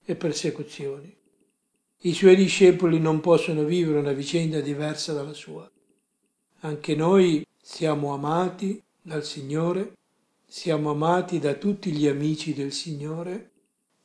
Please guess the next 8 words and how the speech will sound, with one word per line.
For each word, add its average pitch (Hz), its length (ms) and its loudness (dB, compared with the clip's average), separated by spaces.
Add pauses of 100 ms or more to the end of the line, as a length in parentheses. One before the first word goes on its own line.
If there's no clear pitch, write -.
ma 156 180 -2
anche 156 300 -2
noi 175 560 4
siamo 156 480 -2
derisi, 156 680 2
perseguitati 151 960 0
e 143 100 -2
incompresi 151 960 -6